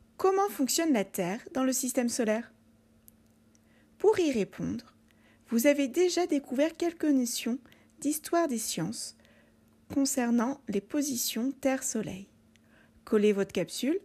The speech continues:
sur la page de droite et corrigez. Durant l'Antiquité,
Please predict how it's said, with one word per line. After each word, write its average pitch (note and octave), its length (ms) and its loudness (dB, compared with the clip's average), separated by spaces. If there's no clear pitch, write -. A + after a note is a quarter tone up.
sur - 220 -4
la G#3+ 100 2
page E4 280 -2
de G#3+ 80 -2
droite A#3 340 -4
et A3+ 60 -2
corrigez. B3+ 560 -2
Durant C#4 300 4
l'Antiquité, B3 760 -4